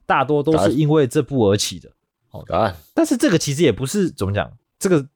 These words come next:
Speaker 1: 这个概念应该也很早以前就有了啦。嗯。
Speaker 2: 因为这一部好像也很早。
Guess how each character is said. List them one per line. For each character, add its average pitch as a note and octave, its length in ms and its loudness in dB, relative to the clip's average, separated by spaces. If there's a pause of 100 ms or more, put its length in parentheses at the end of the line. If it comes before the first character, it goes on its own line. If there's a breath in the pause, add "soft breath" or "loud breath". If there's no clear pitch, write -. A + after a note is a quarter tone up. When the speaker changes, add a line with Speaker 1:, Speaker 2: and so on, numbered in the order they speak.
(120)
Speaker 1:
这 A3 100 -2
个 E3 60 -4
概 D3+ 180 2
念 C#3+ 140 0
应 C3 40 -4
该 C3 120 4
也 G2+ 100 4
很 G2 140 -4
早 G2+ 120 0
以 F#2 40 -2
前 - 120 -12
就 A2 160 -6
有 G#2 140 -2
了 C2+ 120 -8
啦。 - 180 -16 (160)
嗯。 G2+ 180 -8 (380)
Speaker 2:
因 D#3+ 80 0
为 F3 80 2
这 F3 220 0
一 - 20 2
部 D3 220 -2
好 G2 120 2
像 C#3+ 80 -2
也 E2 100 -6
很 E2+ 160 -10
早。 - 280 -2